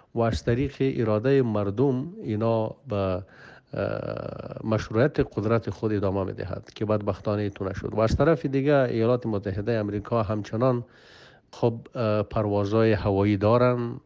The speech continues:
و بعضی جاها را در افغانستان اینا، اه، مورد هدف قرار دادن و بعضی از سران طالبا را، اه، که در،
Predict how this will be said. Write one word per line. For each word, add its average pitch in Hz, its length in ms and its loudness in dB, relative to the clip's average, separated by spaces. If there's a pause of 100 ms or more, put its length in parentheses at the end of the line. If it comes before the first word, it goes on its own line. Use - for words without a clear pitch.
و 98 200 -2
بعضی 101 340 -2
جاها 101 320 0
را 104 100 0
در 95 140 -4
افغانستان 95 600 -4
اینا، 101 360 -2 (680)
اه، 98 140 -2
مورد 101 400 -2
هدف 101 720 -2
قرار 120 200 2
دادن 113 420 -2 (380)
و 98 260 0 (540)
بعضی 120 260 4
از 110 120 2
سران 113 640 2 (360)
طالبا 107 500 2
را، 107 200 -2 (300)
اه، 98 260 -4
که 104 140 -6
در، 98 160 -4